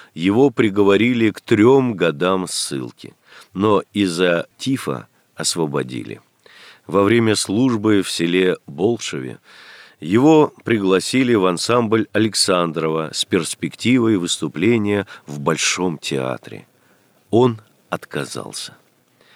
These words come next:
На Страстной Седмице тысяча девятьсот сорокового года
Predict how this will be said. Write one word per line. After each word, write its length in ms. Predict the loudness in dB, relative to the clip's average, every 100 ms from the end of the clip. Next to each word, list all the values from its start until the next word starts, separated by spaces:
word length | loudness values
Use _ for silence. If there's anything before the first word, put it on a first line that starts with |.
| -20 -20 _
На 160 | -4 -2
Страстной 640 | 0 0 0 2 4 4
Седмице 640 | 4 0 -2 0 -2 -2 -6
тысяча 380 | -2 -2 -2 -4
девятьсот 440 | -2 -2 -2 -4
сорокового 680 | -2 -4 0 0 2 0 -2
года 560 | -2 0 0 2 -2